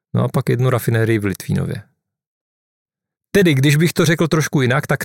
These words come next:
tady na této mapě vidíme čtyři typy průmyslu a možná jeden bychom měli říct, že je energetika, tedy energetika, výroba železa a oceli, výroba cementu,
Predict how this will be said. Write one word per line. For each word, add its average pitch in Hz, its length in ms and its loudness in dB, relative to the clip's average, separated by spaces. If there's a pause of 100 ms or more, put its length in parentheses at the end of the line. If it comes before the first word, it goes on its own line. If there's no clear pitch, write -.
tady 214 240 0
na 214 100 0
této 185 500 -2
mapě 104 580 0
vidíme 170 760 0 (140)
čtyři 175 420 0
typy 139 460 0
průmyslu 139 800 2
a 139 40 0
možná 123 340 0
jeden 131 280 2
bychom 127 280 0
měli 120 240 2
říct, 117 200 -2
že 117 120 2
je 131 140 2
energetika, 117 720 0
tedy - 220 -4
energetika, 131 720 0 (300)
výroba 117 320 2
železa 107 340 0
a 101 160 -4
oceli, 156 340 0 (600)
výroba 120 420 0
cementu, 123 560 2